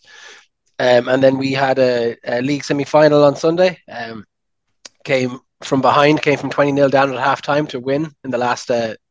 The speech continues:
second of the game. We, uh, had a try held up over the line with, um,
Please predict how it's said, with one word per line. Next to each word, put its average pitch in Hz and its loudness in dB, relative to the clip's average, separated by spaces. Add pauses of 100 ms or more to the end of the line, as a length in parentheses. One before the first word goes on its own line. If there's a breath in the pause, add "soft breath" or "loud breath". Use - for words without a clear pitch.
(120)
second 131 -4
of 120 -6
the 123 -10
game. 131 -2 (680 soft breath)
We, 110 -8
uh, 107 -6
had 123 -4
a - -4
try 139 2
held 131 0
up 139 -2
over 131 -2
the 131 -4
line 139 2
with, 127 -8 (140)
um, 107 -16